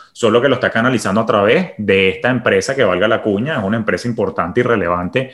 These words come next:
a nivel tecnológico hoy en día en la, en la realidad que, digital que estamos viviendo.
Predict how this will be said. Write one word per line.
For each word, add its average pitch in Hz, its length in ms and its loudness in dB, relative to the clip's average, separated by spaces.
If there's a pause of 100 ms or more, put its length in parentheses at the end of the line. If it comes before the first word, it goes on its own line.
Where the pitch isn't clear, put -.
(160)
a 90 120 -2
nivel 90 300 -2
tecnológico 104 640 -2
hoy 90 180 0
en 101 120 -2
día 98 240 -4
en 117 60 -6
la, 104 180 -6
en 90 80 -6
la 87 80 -6
realidad 85 520 -4
que, 101 180 -4
digital 90 440 -6
que 90 60 -2
estamos 92 320 -6
viviendo. 95 420 -4